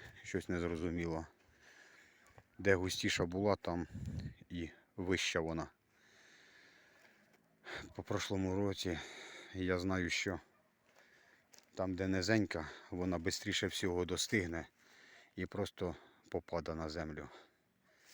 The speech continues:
А там, де зеленіша, вона ще тижнів два буде достоювати. І п'ятнадцять соток у нас,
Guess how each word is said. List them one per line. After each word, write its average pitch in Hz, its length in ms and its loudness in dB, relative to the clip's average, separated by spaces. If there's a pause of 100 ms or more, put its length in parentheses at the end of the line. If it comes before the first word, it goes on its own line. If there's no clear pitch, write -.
(1400)
А 87 100 -4
там, 95 260 -2
де 90 120 -4
зеленіша, 98 580 2
вона 87 280 -2
ще - 280 -4 (840)
тижнів 107 400 10
два 98 200 6
буде 92 260 4
достоювати. 87 680 -2 (2000)
І 123 180 0
п'ятнадцять 104 480 2
соток 95 340 -4
у 98 40 -2
нас, 95 360 -2